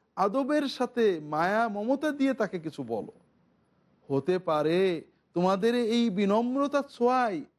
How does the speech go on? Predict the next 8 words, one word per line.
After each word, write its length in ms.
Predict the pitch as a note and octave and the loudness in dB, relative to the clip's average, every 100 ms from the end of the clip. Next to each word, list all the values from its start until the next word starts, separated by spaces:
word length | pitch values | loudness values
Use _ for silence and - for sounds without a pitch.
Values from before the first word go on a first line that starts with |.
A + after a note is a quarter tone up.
| - | -2
তার 200 | D3+ F#3 | 0 0
মতো 260 | G3+ G3 - | -2 -6 -4
তাগুত 500 | D#3+ D3 D3+ G#3 A3+ | 0 0 0 -4 -2
হয়তো 240 | A#3+ C4+ | -2 -2
ভালো 380 | G#3 D#3+ G#3+ A3+ | -6 -2 2 2
হয়েও 380 | E3+ E3+ A#3+ C#4 | 2 2 2 0
যেতে 240 | C4 G3+ | -2 -4
পারে, 540 | G3 E3+ E3 D#3+ C#3 | -4 -4 0 2 0